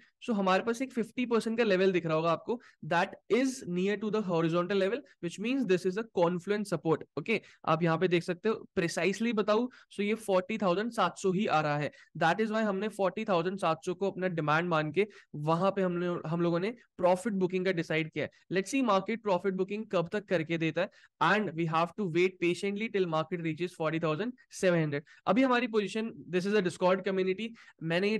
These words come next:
ट्रेड Discord कम्युनिटी के साथ भी शेयर किया, and we are in the profit together with the community members। अभी हमारा प्रॉफिट, अ, फ़ोर्टीन थाउजेंड का चल रहा है। इसका सिंपल सी साइकोलॉजी, मैंने बस only सेलिंग करी है,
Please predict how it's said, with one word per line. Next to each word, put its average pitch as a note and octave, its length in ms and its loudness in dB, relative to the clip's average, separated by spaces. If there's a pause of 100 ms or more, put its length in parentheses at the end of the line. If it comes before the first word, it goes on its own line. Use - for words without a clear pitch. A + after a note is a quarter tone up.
ट्रेड F#3+ 320 2
Discord F3+ 400 -2
कम्युनिटी E3+ 340 -2
के F#3 80 -2
साथ D#3 200 0
भी E3+ 120 -2
शेयर F3 180 -2
किया, F3 160 -2 (320)
and D#3+ 200 2
we E3+ 100 2 (140)
are D#3+ 160 2 (280)
in G3+ 100 0
the A3 120 0
profit F#3 360 0
together E3 360 0
with D#3 120 -4
the E3+ 120 -4
community D#3 340 -4
members। C#3+ 260 -2 (320)
अभी B3 180 8
हमारा A#3+ 220 8
प्रॉफिट, G#3 440 4
अ, E3+ 340 4 (120)
फ़ोर्टीन A3 420 0
थाउजेंड F#3 360 0
का G#3 80 -2
चल F#3 160 0
रहा E3+ 100 -2
है। G3+ 60 -6 (220)
इसका F#3+ 240 -6
सिंपल G#3 380 0
सी A3+ 120 -2
साइकोलॉजी, F3 560 2
मैंने F3 320 -2
बस F3 320 2
only F3 240 2
सेलिंग E3+ 340 0
करी E3+ 200 0
है, F3+ 100 -2